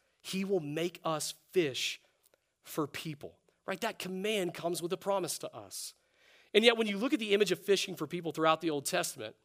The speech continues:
it's always in the context of judgment. So, for instance, if you go to Jeremiah chapter sixteen, verse sixteen, God declares he's actually gonna get fishermen from the nations to come in and catch his people and take them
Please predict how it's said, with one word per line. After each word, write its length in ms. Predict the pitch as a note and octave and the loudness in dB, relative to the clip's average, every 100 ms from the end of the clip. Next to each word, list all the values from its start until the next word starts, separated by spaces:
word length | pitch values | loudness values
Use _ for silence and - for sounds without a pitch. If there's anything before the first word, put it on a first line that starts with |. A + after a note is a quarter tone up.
| _ _ - _ - | _ _ -20 _ 4
it's 160 | G3+ - | 4 6
always 400 | G#3 A#3 C4 G#3+ | 6 8 6 4
in 80 | |
the 60 | G#3 | 2
context 1000 | - - G#3 G#3 - C3 A#2 - - - _ _ _ - | 2 4 6 6 2 2 0 -2 -8 -8 _ _ _ 0
of 160 | E3+ C3+ | 0 2
judgment. 520 | C3 E3 C3+ A2 F2 _ _ _ _ _ _ - | 6 6 4 -8 -16 _ _ _ _ _ _ -2
So, 220 | - F#3+ | 4 4
for 160 | E3+ F3+ | 6 2
instance, 280 | E3+ C#3+ | 2 -4
if 60 | - | -4
you 60 | E3 | 0
go 80 | |
to 80 | E3+ | 0
Jeremiah 400 | C3+ E3 E3 D3+ | 2 2 4 2
chapter 240 | D3 D3+ D3 | 2 -2 -2
sixteen, 380 | - - C#3 | -4 -4 -6
verse 180 | C3+ C3+ | -4 -2
sixteen, 520 | - C#3+ - C3 G#2+ - _ - - - - D3 | -2 -4 -4 -6 -10 -14 _ -20 -20 -20 -12 2
God 260 | F#3 G#3+ | 6 6
declares 400 | F#3+ G3 G3+ F3 | 4 6 6 6
he's 120 | D#3 | 4
actually 300 | G3+ G3+ G#3 | 4 4 2
gonna 80 | F#3 | 2
get 140 | E3 - | 0 -2
fishermen 720 | - C4+ - F#3 C3 B2+ E3 - - _ - | 0 2 4 2 -2 -8 -10 -16 -20 _ -14
from 380 | - F#3+ A#3+ B3 | 0 6 8 8
the 80 | |
nations 480 | A3+ A3 - C#3+ C#3 | 6 6 4 -2 -2
to 60 | F3 | -2
come 300 | - A3+ A#3 | 2 4 4
in 400 | G#3 G#3 B2 D3 - - - | 2 2 2 -6 -14 -8 4
and 180 | G3 - | 4 4
catch 340 | - B3 - | 2 4 4
his 180 | A#3+ - | 0 -2
people 580 | - A3+ G3 A2+ C#3 - - - - | -4 -8 -6 -8 -8 -12 -20 -16 4
and 160 | G3 D#3 | 4 6
take 320 | - G#3+ - | 2 2 4
them 220 | G#3+ G3+ | 2 2